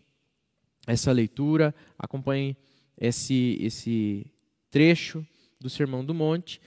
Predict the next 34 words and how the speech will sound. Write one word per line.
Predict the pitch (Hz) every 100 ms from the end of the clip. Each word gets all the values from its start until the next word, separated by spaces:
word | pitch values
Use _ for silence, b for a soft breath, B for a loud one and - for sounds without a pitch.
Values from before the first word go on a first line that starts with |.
| b b -
E | 165 185
eu |
quero | 185 180 175 208
convidar | - 196 185 180
você, | 180 180 - 160
enquanto | 175 170 151 147
você | 151 -
abre | 135 139 135
a |
sua | 135 - 127
Bíblia, | 143 180 143
a | 143
voltar | 143 175 190 - 143 165 160
e | 139
assistir | - 156 - - 185
os | 202 135
outros | 151 165 165 131
vídeos | 147 143 147
também | 165 165 151 151 165 b b b
dessa | 143 147 156
mesma | 151 156
sequência | - 160 - 156 165 -
do | 143 143
Sermão | - 143 143
do | 151
Monte, | 147 139 -
para | 143
que | 156
você | 151 165
possa | - 151 151 -
ir | 156
entendendo | 160 175 175 151 165 156
essa | 143 143
construção. | - 147 - 170 - 117